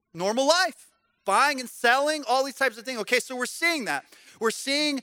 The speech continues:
a country and a culture, quite honestly, that is morally depraved. But in the meantime, we're supposed to be salt and light. We're supposed to be Christ followers. We're supposed to be people that are standing in the gaps. And we're supposed to still go to work.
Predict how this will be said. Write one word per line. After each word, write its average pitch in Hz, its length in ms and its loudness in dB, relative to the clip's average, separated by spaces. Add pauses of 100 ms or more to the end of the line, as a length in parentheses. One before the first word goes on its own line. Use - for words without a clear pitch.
(120)
a 185 100 -6
country 285 720 0
and 226 100 -2
a 226 60 -6
culture, 233 400 -2
quite 226 240 0
honestly, 240 440 -6
that 208 140 -4
is 185 140 -8
morally 220 400 2
depraved. 220 500 0 (680)
But 202 140 2
in 247 120 -2
the 240 60 -6
meantime, 247 520 -2
we're 269 160 2
supposed 233 520 -2
to 214 60 -20
be 226 100 -12
salt 240 340 -2
and 247 100 -8
light. 302 240 -2
We're 240 120 0
supposed 226 420 -6
to 214 40 -20
be 233 100 -8
Christ 277 380 -2
followers. 180 260 -4
We're 247 100 -6
supposed 233 380 -2
to 226 60 -16
be 233 100 -8
people 240 320 -6
that 226 60 0
are 214 60 -8
standing 240 360 -6
in 226 80 -8
the 226 80 -6
gaps. 285 320 0 (220)
And 285 140 4
we're 302 100 2
supposed 320 360 0
to 294 80 -16
still 339 200 0
go 339 160 6
to 330 80 6
work. 320 540 4